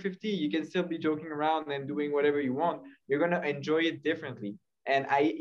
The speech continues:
even had, um, I had this conversation with myself. Kinda sounds weird,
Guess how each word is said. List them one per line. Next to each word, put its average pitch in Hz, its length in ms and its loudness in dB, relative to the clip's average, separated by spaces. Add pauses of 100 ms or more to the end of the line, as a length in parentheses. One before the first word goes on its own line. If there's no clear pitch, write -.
even 208 180 4
had, 160 420 0 (520)
um, 117 400 2
I 113 60 -4
had 143 180 0
this 127 120 -6
conversation 120 520 -2
with 98 140 -4
myself. 98 360 -6 (340)
Kinda 113 140 0
sounds 110 280 0
weird, 135 240 4